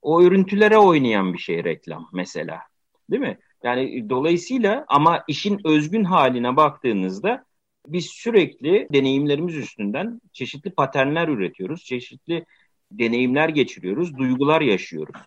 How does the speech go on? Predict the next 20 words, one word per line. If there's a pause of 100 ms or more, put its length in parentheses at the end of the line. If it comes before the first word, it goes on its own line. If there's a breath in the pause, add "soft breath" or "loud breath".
(560)
Duygu (260)
ayrılmaz
bir
şey
zaten.
Yani (260)
deneyimle
duyguyu
ayırabileceğimizi
hiç
düşünmüyorum. (580 soft breath)
E,
o
bakımdan
hiç
yanlış
olmaz
algısal
deneyime
duyguyu